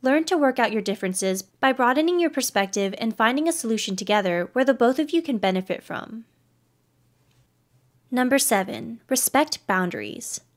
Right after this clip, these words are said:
Toxic behavior derives from getting rid of boundaries. If you want to have a good relationship with your child, manifest healthy behavior by respecting their boundaries. This can be challenging on your end, as your child begins wanting more privacy and freedom.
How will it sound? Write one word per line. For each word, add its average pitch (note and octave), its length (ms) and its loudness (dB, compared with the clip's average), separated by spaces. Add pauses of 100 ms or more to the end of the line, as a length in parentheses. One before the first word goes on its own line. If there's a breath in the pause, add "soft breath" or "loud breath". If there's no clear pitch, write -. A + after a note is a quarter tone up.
Toxic C4+ 460 0
behavior G#3+ 500 2
derives F3+ 500 0
from B3 260 0
getting C#4 280 4
rid G#3+ 220 4
of F#3+ 180 -2
boundaries. - 720 -4 (220)
If C4 120 -8
you C#4+ 100 4
want C4+ 180 2
to E4+ 80 0
have D#4+ 240 2
a B3+ 40 4
good A3 240 -2
relationship A3+ 600 0
with G3 120 -6
your F3+ 120 -4
child, F#3+ 460 0 (160)
manifest C#4+ 500 2
healthy B3 340 0
behavior G3+ 540 -2
by A3 140 0
respecting A#3 520 -2
their F#3+ 80 0
boundaries. G3 720 -2 (320)
This C4+ 160 0
can E4+ 120 0
be F4+ 120 0
challenging A3 520 2
on F#3+ 140 0
your F#3 180 2
end, - 380 -6
as B3+ 160 2
your C4+ 80 2
child C#4+ 380 2
begins G#3+ 420 -2
wanting G3+ 300 0
more A3+ 180 2
privacy F#3+ 560 -2
and F#3 120 -6
freedom. A3+ 560 -6